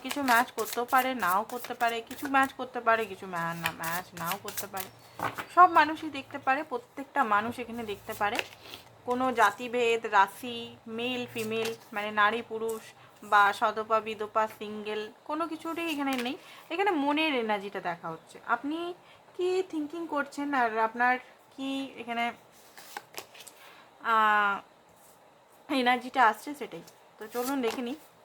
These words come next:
Ten of Wands, প্রচণ্ড বার্ডেন এই মুহূর্তে না। আপনি এখন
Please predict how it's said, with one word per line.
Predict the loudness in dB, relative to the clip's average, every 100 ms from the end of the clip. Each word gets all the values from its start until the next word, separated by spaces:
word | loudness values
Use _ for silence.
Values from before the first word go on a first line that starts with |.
| -20 -20 -20 -20 -20 -20 -20 -14
Ten | -12
of | -10 -12
Wands, | -14 -16 -20 -20 -20 -20 -20 -14
প্রচণ্ড | -8 -4 2 4
বার্ডেন | 8 10 10 8 0
এই | -2 -2
মুহূর্তে | 0 -2 -2 0
না। | 6
আপনি | 8 8 6 0 -6 -6 -8 -2
এখন | -2 0 2 0